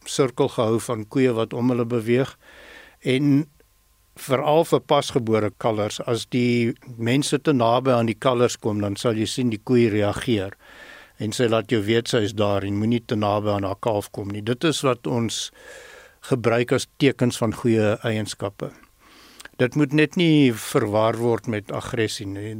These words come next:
Ons, ons soek nie 'n koei wat uitermate aggressief is nie. Jy moet nog die kudde kan hanteer. En dan in die veld selfs, wanneer die, die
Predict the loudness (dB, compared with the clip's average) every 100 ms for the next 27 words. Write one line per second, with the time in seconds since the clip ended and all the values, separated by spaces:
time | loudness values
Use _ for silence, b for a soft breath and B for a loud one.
0 | -10 -8 -8 -8 -8 -6 -6 -2 -2 0
1 | 0 0 0 -4 -4 -6 -6 -2 -2 -2
2 | -4 -6 -8 -8 -8 -4 -4 -4 -8 -6
3 | -4 -4 -4 -4 -6 -4 -4 -2 -2 -2
4 | -2 -4 -4 -6 -6 -6 -6 -6 -14 b
5 | b -2 2 4 2 2 4 4 4 2
6 | 2 -4 -6 2 2 2 2 2 4 4
7 | 2 2 2 2 0 -4